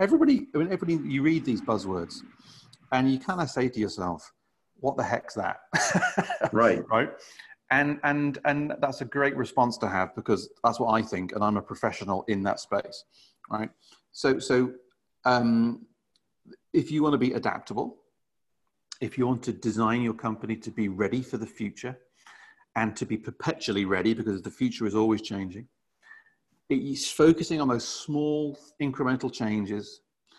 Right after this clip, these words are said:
Speaker 1: And maybe those changes are bigger than others, and maybe they're smaller than
Speaker 2: Mm.
Speaker 1: others, but each day, continuous improvement.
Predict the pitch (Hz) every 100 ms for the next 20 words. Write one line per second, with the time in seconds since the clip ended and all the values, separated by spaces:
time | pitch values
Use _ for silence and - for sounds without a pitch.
0 | - _ 175 202 196 190 185 185 160 151
1 | - - 160 147 135 135 143 110 151 123
2 | 139 139 131 120 120 113 135 131 117 101
3 | 110 113 123 - 110 113 113 120 113 139
4 | 131 135 160 175 - 123 123 123 - _
5 | _ _ _ - 127 151 139 117 110 -
6 | 98 87